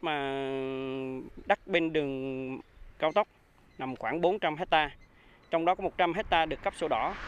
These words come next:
và có một trăm hộ dân, trên một trăm hộ dân hiện nay đang sinh sống bên kia đường cao tốc. À, và có những cái bất cập là đất bà con đã có trước khi con đường cao tốc, khi, sau khi mà con đường cao tốc mình được hình thành thì việc đi lại của bà con rất khó khăn.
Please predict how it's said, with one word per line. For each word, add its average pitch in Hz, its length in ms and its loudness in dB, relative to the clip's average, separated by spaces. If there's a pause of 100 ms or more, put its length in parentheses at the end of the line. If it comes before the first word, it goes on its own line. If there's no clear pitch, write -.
(420)
và 151 60 2
có 196 100 6
một 214 120 4 (100)
trăm 240 180 10
hộ 170 160 2
dân, 202 280 0 (140)
trên 214 160 6
một 175 120 -4
trăm 185 140 -2
hộ 143 100 -6
dân 160 180 -4
hiện 139 180 -8
nay 151 100 0
đang 160 160 0
sinh 156 160 -8
sống 165 180 -8
bên 160 120 -2
kia 156 100 0
đường 143 160 -2
cao 131 100 -6
tốc. 180 160 -2 (880)
À, 123 260 -4
và 127 100 0
có 185 120 4
những 175 140 4
cái 202 120 6
bất - 180 2
cập 156 140 2 (640)
là 139 480 2
đất 175 160 6
bà 170 100 6
con 180 240 4
đã 165 60 2
có 190 140 2
trước 262 260 4 (440)
khi 180 120 0
con 180 140 0
đường 156 140 2
cao 156 100 0
tốc, 208 160 2 (600)
khi, 165 200 0
sau 175 200 2
khi 175 200 4
mà 156 120 0
con 160 160 -2
đường 147 140 2
cao 151 100 0
tốc 214 160 2
mình 151 160 0
được 139 120 -4
hình 139 140 0
thành 156 200 4 (500)
thì 139 80 -10
việc 135 180 -6
đi 170 120 0
lại 131 160 0
của 160 100 -6
bà 156 120 4
con 156 200 0
rất 196 140 -2
khó 190 120 2
khăn. 165 260 2